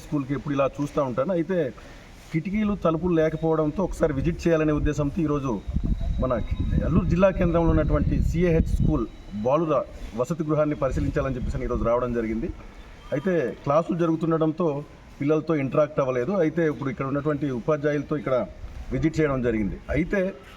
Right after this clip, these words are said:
ఇక్కడ నాలుగు వందల ముప్పై రెండు మంది పిల్లలు ఉన్నటువంటి ఈ వసతి గృహం, ఈ బాలుర వసతి గృహంలో కనీస సౌకర్యాలు,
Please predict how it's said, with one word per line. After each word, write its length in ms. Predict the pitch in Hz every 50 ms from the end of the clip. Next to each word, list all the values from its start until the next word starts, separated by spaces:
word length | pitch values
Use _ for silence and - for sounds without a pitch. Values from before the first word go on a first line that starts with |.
| - - - - - - - - - - - 135 147
ఇక్కడ 180 | - 214 208 202 190 170 156
నాలుగు 240 | 156 175 185 185 185 185
వందల 200 | 185 175 180 170 170
ముప్పై 220 | 165 156 - 180 170 165
రెండు 160 | 165 160 160 160
మంది 180 | 160 165 170 170 165 -
పిల్లలు 220 | 165 165 190 196 185
ఉన్నటువంటి 420 | 190 190 175 170 180 175 170 180 175 170 160 156
ఈ 40 | 147 135 135
వసతి 260 | 135 - 185 175 196 175
గృహం, 240 | 175 165 151 151 107 - - - - - - - - - - - - - - - - - 117
ఈ 40 | 123 113 113
బాలుర 260 | 131 151 185 190 185 180
వసతి 220 | 165 160 175 156 170 151
గృహంలో 360 | 160 147 151 143 135 131 156 - - - - - - - - - - - - - - - - - - - - - - -
కనీస 320 | 143 156 190 214 185 214 214 202 175 151 139 147 - - - - - - - - - -
సౌకర్యాలు, 600 | 151 160 151 - 190 175 175 175 170 160 156 175